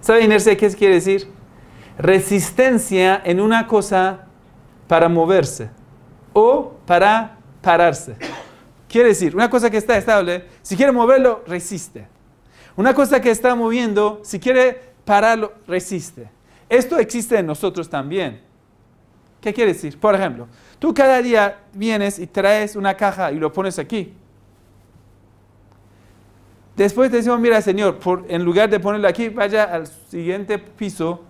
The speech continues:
póngalo ahí arriba." Te cuesta.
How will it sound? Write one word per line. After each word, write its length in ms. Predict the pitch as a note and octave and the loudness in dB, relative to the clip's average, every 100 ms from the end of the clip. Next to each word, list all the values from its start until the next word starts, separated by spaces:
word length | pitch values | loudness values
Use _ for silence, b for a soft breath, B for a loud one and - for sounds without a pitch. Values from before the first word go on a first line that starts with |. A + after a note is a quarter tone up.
| _ | _
póngalo 380 | G#3 G3+ F#3+ F#3 | -2 2 2 2
ahí 180 | F3 | 2
arriba." 360 | F#3 D#3 E3 A#2+ A2+ _ _ _ _ _ _ _ _ _ _ _ _ | 0 -2 -6 -8 -14 _ _ _ _ _ _ _ _ _ _ _ _
Te 140 | - F3 | -12 -8
cuesta. 580 | A#3 A3 - - - | -2 -2 -2 -14 -20